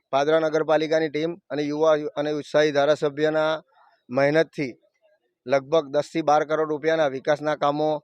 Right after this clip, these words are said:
હાથ ધરાશે, જેમાં સાડા ચાર કરોડ રૂપિયાના ખર્ચે સ્વર્ણિમ મુખ્યમંત્રી શહેરી વિકાસ યોજના હેઠળ જે સાડા ચાર કરોડ રૂપિયા છે, એ લગભગ સાતે સાત વોર્ડમાં વપરાશે અને યુવા અને ઉત્સાહી ધારાસભ્યને ગ્રાન્ટમાંથી જે લગભગ ત્રીસેક સોસાયટીમાં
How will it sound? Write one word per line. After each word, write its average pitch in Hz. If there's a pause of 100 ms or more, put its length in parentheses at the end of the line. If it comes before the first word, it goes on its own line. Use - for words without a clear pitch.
(120)
હાથ 139
ધરાશે, 151
જેમાં 143
સાડા 143
ચાર 151
કરોડ 151
રૂપિયાના 147
ખર્ચે 139 (260)
સ્વર્ણિમ 147
મુખ્યમંત્રી 151
શહેરી 139
વિકાસ 147
યોજના 143
હેઠળ 139 (320)
જે 143
સાડા 147
ચાર 147
કરોડ 147
રૂપિયા 147
છે, 147 (440)
એ 139
લગભગ 143
સાતે 139
સાત 143
વોર્ડમાં 151 (320)
વપરાશે 160 (340)
અને 151 (500)
યુવા 156
અને 160
ઉત્સાહી 156
ધારાસભ્યને 151
ગ્રાન્ટમાંથી 139 (340)
જે 131
લગભગ 147
ત્રીસેક 147
સોસાયટીમાં 147